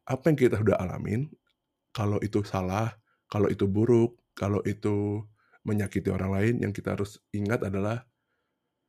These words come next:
jangan ulangin dan ambil yang, ambil hal baiknya, dan jangan ulangin yang buruk-buruknya sebisa mungkin.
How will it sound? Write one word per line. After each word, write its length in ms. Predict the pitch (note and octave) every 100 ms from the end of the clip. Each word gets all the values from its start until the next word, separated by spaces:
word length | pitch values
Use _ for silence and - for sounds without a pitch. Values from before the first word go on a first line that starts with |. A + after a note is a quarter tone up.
| _ _ _ _ _
jangan 240 | G#2+ G2+ G#2
ulangin 560 | G2 F#2+ F#2 G#2+ C3 D3+ _
dan 240 | G2+ - -
ambil 400 | G#2+ G#2 A2+ G#2+
yang, 40 | G#2 - - - -
ambil 240 | A#2 A#2+
hal 240 | - A2 G2+
baiknya, 640 | G2 F#2+ G2+ G#2+ C3+ - _ _ _ _ _ -
dan 320 | G2 G#2 A#2
jangan 240 | G#2+ G2+ G2+
ulangin 320 | G#2 G#2 A2+
yang 160 | G#2 G2
buruk-buruknya 560 | G2+ F#2+ F#2+ G2+ G2+
sebisa 400 | - G2+ F#2+ -
mungkin. 480 | E2 F#2+ - F#2 -